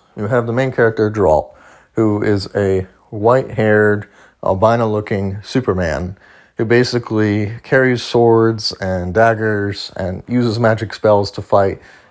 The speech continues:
anything, from dragons to vampires to all sorts of different monstrous creatures. And of course, you know, you have, in the first episode of the live-action series, you have an episode titled The Lesser Evil, which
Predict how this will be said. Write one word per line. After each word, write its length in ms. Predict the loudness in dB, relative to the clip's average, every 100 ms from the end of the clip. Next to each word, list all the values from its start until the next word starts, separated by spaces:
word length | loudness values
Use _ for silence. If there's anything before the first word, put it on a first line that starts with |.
| -2
anything, 480 | 0 0 -2 -6 -6
from 160 | -6
dragons 540 | 0 4 4 2 -4 -4
to 80 | -2
vampires 960 | 0 0 2 2 2 0 -4 -10 -18 _ _
to 160 | -4 0
all 180 | 2 2
sorts 320 | 2 0 0
of 100 | -4
different 280 | -6 -8 -2
monstrous 500 | -2 -2 -4 -8 -6
creatures. 560 | -8 -8 -8 -12 -16 -20 _ _ _ _ _ _ _ -4
And 100 | -2
of 100 | 0
course, 520 | 2 2 2 -4 -8
you 120 | -4
know, 100 | 0
you 160 | 0 0
have, 440 | 2 4 2 0 -10 -20 -20 -20 _ _ -10
in 160 | -4 -2
the 80 | 0
first 300 | 0 2 0
episode 500 | 0 -2 0 2 2
of 120 | 0
the 260 | -2 -2 0
live-action 1040 | 2 2 2 -2 -2 -2 -4 -6 -6 -8 _
series, 680 | -4 -2 0 -2 -4 -6 -12 -20 _ _ _
you 80 | 0
have 280 | 2 2 0
an 240 | -2 0
episode 500 | 0 0 0 0 0
titled 420 | 0 0 0 -4 -12 -20 -20 _
The 400 | -10 -4 -2 0 0
Lesser 420 | 2 2 -2 -4
Evil, 340 | -2 -2 -2
which 220 | -4 -6